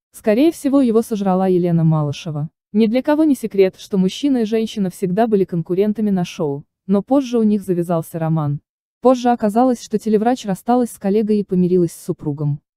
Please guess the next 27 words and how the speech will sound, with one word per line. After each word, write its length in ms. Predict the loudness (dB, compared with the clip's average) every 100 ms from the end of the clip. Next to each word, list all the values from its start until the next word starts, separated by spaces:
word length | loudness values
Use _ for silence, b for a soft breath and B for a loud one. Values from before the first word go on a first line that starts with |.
| -4
Очевидно, 640 | -4 -2 -2 -2 -2 -4
Герман 400 | -2 0 0 -2
Шаевич 540 | -2 -2 0 -2 -2
не 100 | 0
выдержал 420 | 2 2 0 0 0
напряжения 680 | 0 -2 -2 -2 0 0
и 40 | 0
принял 320 | 0 0 0
решение 520 | -2 -6 -2 -2 -2
уйти 300 | -4 -4 -4
с 80 | -6
шоу. 420 | -6 -4 -4 -6 -12 _ -2
Помимо 380 | 2 4 2 0
всего 300 | 0 0 2
прочего, 640 | 2 0 0 -6 -4 -6 _
не 160 | 2 2
исключено, 600 | 2 -4 -2 0 2 0
что 180 | -2 -8
телеведущая 640 | 0 2 2 2 -2 -4
начала 380 | -2 -2 -2 2
морально 440 | 2 2 2 0 0
давить 320 | 0 -2 -4
на 80 | -4
коллегу 380 | 0 0 2 0
из-за 240 | 0 0
их 160 | -2 -2
разрыва, 580 | -6 -2 -4 -2 -4